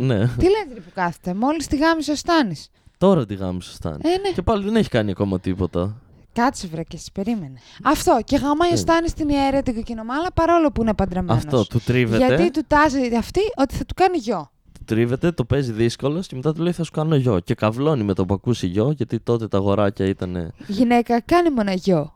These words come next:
Speaker 1: Γιο.
Speaker 2: Γιο.
Speaker 1: Και συ-, εκεί συνειδητοποίησα την παράνοια του Game of Thrones ότι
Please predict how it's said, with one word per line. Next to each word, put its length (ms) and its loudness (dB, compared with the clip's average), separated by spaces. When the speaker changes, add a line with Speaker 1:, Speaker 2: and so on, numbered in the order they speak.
Speaker 1:
Γιο. 400 -2
Speaker 2:
Γιο. 420 -6
Speaker 1:
Και 120 -4
συ-, 200 -4
εκεί 320 -2
συνειδητοποίησα 840 0
την 100 -8
παράνοια 440 0
του 140 -8
Game 200 0
of 200 -4
Thrones 260 -2
ότι 380 -2